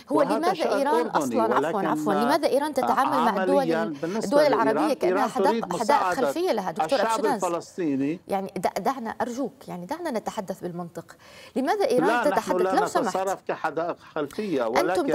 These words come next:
Speaker 1: تتعاملون مع
Speaker 2: آه،
Speaker 1: الدول
Speaker 2: إيران
Speaker 1: العربية
Speaker 2: تسلم،
Speaker 1: وكأنها حدائق خلفية
Speaker 2: تسلم الأسلحة
Speaker 1: لإيران.
Speaker 2: إلى
Speaker 1: لماذا أصلًا،
Speaker 2: المهربين.
Speaker 1: اسمح لي، اسمح لي.
Speaker 2: المهربين.
Speaker 1: اسمح لي.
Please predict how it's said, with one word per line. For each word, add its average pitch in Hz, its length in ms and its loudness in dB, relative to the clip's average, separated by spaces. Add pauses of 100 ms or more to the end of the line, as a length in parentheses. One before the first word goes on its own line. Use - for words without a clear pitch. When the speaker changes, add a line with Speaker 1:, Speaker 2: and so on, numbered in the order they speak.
Speaker 1:
تتعاملون 240 520 0
مع 262 100 2
Speaker 2:
آه، - 40 0
Speaker 1:
الدول 220 180 2
Speaker 2:
إيران 269 140 4
Speaker 1:
العربية 208 240 2
Speaker 2:
تسلم، 277 280 4
Speaker 1:
وكأنها 262 340 0
حدائق 240 460 -2
خلفية 196 320 -2
Speaker 2:
تسلم - 340 2
الأسلحة 156 260 0
Speaker 1:
لإيران. 180 520 0
Speaker 2:
إلى 160 320 -2
Speaker 1:
لماذا 294 480 2
أصلًا، 285 160 0
Speaker 2:
المهربين. 240 260 2
Speaker 1:
اسمح 359 360 -2
لي، 226 200 0
اسمح 165 60 2
لي. 190 40 0
Speaker 2:
المهربين. 202 840 -2 (220)
Speaker 1:
اسمح 226 320 -8
لي. 156 120 -8